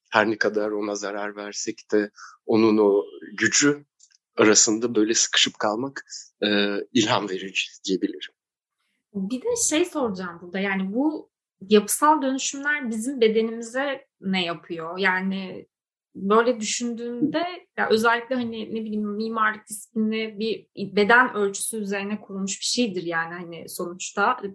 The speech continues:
Speaker 2: E, kent de öyle. E, şeyi çok biliyoruz işte Le Corbusier'in modülermanının hani ne kadar,
Speaker 1: Hı hı.
Speaker 2: e, mekanlarımızı kurmada bir işte, e, fenomen haline geldiğini ve yapısal bir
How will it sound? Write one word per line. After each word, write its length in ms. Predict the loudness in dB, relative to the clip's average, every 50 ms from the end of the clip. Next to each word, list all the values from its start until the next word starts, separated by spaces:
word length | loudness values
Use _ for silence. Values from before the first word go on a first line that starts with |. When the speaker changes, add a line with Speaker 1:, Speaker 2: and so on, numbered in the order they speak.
| _ -4
Speaker 2:
E, 120 | -4 -2
kent 360 | 2 6 6 6 6 4 -2 -6
de 80 | -4
öyle. 540 | -2 0 -2 -2 -2 -4 -4 -6 -6 -6 -10 _ _ -20 _ _ _ _ 0 2
E, 60 | 2
şeyi 300 | 4 6 4 4 4 2
çok 280 | 0 -2 -4 -4 -4 -2
biliyoruz 400 | 4 4 6 4 4 0 -2 -2
işte 440 | -2 -2 -2 -2 -2 -4 -2 -2
Le 120 | -2 -4 -4 -2
Corbusier'in 800 | -4 -4 -4 -4 -6 -6 -4 -4 -4 -2 -2 -2 -2 -4 -8 _ _ -16 -14 -14 -12 -4
modülermanının 960 | 2 6 6 6 6 4 2 2 2 2 2 0 -2 -2 -2 -2 -4 -4 -4
hani 240 | -4 -4 -4 -4 -2
ne 100 | -2 -2
kadar, 340 | -2 -4 -2 0 0 0 0
Speaker 1:
Hı 220 | -2 -2 0 0
hı. 140 | 0 0 -4 -12 -14
Speaker 2:
e, 80 | -8 -2
mekanlarımızı 760 | -2 -2 0 0 -2 -2 0 -2 -4 -4 -6 -6 -6 -6 -6
kurmada 640 | -6 -4 -2 -2 -2 -2 -2 -2 0 0 0 -2 -6 -8
bir 420 | -8 -6 -4 -4 -4 -4 -6 -8 _ _ -10
işte, 480 | -10 -8 -4 -2 -2 -2 -2 -4 -6 -14 -16 -16 -16 _ _ -6
e, 240 | -4 -4 -4 -4
fenomen 560 | -2 2 4 4 6 6 6 6 6 6 6 4
haline 440 | 2 0 0 0 0 -2 -4 -4 -4
geldiğini 500 | -4 -2 -2 -2 -4 -6 -8 -10 -8 -6
ve 260 | -6 -6 -6 -6 -6 -6
yapısal 520 | -6 -4 -4 -6 -4 0 2 2 2 2
bir 260 | 0 -2 -2 -4 -6